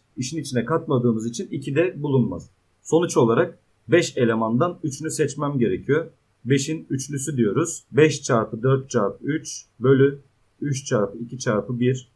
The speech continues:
Sadeleştirmelerimizi yaptık. Beş kere ikiden on bizim cevabımız olur. Dört kız ve beş erkek öğrenci arasından üçü erkek,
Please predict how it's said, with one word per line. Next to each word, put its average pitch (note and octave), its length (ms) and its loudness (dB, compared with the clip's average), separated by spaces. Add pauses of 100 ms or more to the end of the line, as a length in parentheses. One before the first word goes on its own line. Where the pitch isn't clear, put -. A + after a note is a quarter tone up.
(140)
Sadeleştirmelerimizi C3 1160 2
yaptık. C#3+ 500 -2 (200)
Beş C3+ 260 2
kere G#2 200 0
ikiden C3+ 440 -4 (640)
on C3+ 280 -2 (100)
bizim B2 280 -2
cevabımız A2+ 560 2
olur. D#2 160 -8 (360)
Dört G3 260 10
kız F#3 260 2
ve F3 120 6
beş F#3 240 4
erkek D3+ 400 2
öğrenci C#3+ 460 4
arasından A#2+ 640 2 (340)
üçü E3+ 220 0
erkek, C#3+ 520 2